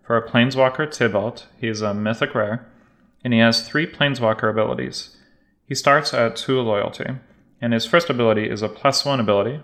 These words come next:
meaning after you use it, you gain a loyalty, and it reads, "Draw a card, then discard a card at random." His second ability, which is a minus four ability, reads, "Tibalt the Fiend-Blooded deals damage equal to the number of cards in target player's hand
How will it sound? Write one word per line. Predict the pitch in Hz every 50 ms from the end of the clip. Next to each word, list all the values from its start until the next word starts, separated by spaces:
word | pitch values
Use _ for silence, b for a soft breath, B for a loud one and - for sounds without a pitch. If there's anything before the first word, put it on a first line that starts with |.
| - _ -
meaning | 120 113 110 107 104
after | 104 101 - - 107
you | 104
use | 104 113 120 110 107
it, | 104 101
you | 107
gain | 101 101 101 104 104
a | 98 98
loyalty, | 104 - - 107 - - 135 143 156 - b b b b b b b _ _
and | - 117 113
it | 110
reads, | 107 110 110 110 107 107 -
"Draw | 123 117 113 113 113 120 135 156
a | 156
card, | - - - 139 139 147 160 170 180 165 - - _ _ _
then | - 117 113
discard | 110 113 - - - - 135 131
a | 127
card | - - 120 113
at | 113 110 110
random." | 104 98 98 113 117 117 127 127 120 _ _ _ _ _ _ _ _ _ _ _ -
His | 135 -
second | - 175 180 180
ability, | 156 123 113 104 101 101 104 113 135
which | 151 139 120 110 -
is | 110 107
a | 107
minus | 104 107 107 107 110 107 -
four | - - - 143 139 135 120
ability, | 107 98 98 98 104 123 147 175 180 b b b b b b b _
reads, | - 117 113 107 110 -
"Tibalt | - - - 139 131 143 151 165 165 -
the | - 127
Fiend-Blooded | 123 - 135 139 135 117 110 104 98 104 107 107
deals | 107 110 107 107 101
damage | 101 110 107 113 127 131 127 -
equal | - 120 - - 139
to | 139 123
the | 117
number | 107 107 110 117 131
of | 135 -
cards | - - 113 110 110 110
in | 107 104
target | 107 - 110 110 113 - - -
player's | - 117 110 110 107 -
hand | - - - 143 131 117 107 104 104 101 113